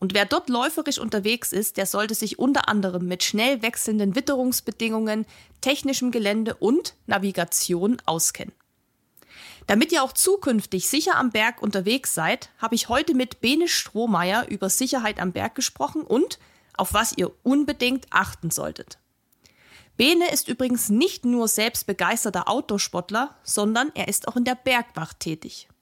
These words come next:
Die Bergwacht in Deutschland ist eine Gemeinschaft des Deutschen Roten Kreuzes und ist hauptsächlich im Bergrettungsdienst und im Naturschutz tätig.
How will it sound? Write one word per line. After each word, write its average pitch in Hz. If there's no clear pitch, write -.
Die 185
Bergwacht 320
in 247
Deutschland 240
ist -
eine 220
Gemeinschaft 220
des -
Deutschen 226
Roten 202
Kreuzes 233
und 196
ist -
hauptsächlich 240
im 185
Bergrettungsdienst 269
und 262
im 220
Naturschutz 202
tätig. -